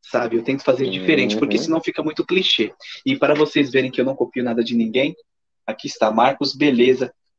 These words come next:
Speaker 1: O Beleza não é de bonito, como vocês podem reparar.
Speaker 2: Cara, peraí, então, então beleza, parece que é duas bolas aí, parece, parece, parece uma
Speaker 1: Não, na
Speaker 2: bolinha
Speaker 1: verdade
Speaker 2: aí.
Speaker 1: é um joia, não são duas bolas, é um joia.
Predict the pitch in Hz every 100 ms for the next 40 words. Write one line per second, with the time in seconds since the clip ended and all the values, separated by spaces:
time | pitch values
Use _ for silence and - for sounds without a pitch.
0 | _ 120 123 131 147 156 165 170 160 165
1 | 196 190 135 135 - 123 120 120 127 -
2 | 120 131 131 135 147 127 113 110 _ _
3 | _ _ _ _ _ _ _ _ _ _
4 | _ _ _ _ _ _ _ - 135 143
5 | 160 156 135 - 139 120 - 131 135 -
6 | _ _ _ 147 143 151 147 151 151 151
7 | - 156 147 139 139 165 131 117 131 147
8 | 135 143 151 123 127 135 135 123 120 127
9 | 135 127 131 135 127 143 131 143 131 151
10 | 165 175 175 175 - 147 139 123 139 151
11 | - 156 151 156 123 117 113 120 139 139
12 | 127 117 120